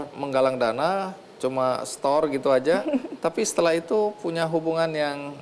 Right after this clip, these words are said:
Speaker 1: lebih intens ya dengan teman-teman di Alzheimer ya?
Speaker 2: Iya, eh, betul sekali. Jadi kami terhormat sekali setiap ada, em, mungkin ada kesempatan kami berbagi cerita, itu kami diundang.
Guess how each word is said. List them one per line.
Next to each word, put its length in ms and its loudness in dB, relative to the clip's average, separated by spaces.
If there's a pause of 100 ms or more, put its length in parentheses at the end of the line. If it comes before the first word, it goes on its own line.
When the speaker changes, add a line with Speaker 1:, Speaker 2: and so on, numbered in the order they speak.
Speaker 1:
lebih 320 0
intens 400 -4
ya 160 2
dengan 160 -4
teman-teman 480 -4
di 80 -2
Alzheimer 560 -2
ya? 200 -6 (260)
Speaker 2:
Iya, 320 -2 (640)
eh, 480 -2
betul 180 0
sekali. 380 -2
Jadi 320 2 (240)
kami 260 -4
terhormat 460 -2
sekali 400 -2 (340)
setiap 460 -2
ada, 560 2 (400)
em, 560 -6 (320)
mungkin 260 0
ada 220 0
kesempatan 640 0
kami 240 0
berbagi 420 2
cerita, 600 0 (320)
itu 400 4
kami 260 4
diundang. 540 4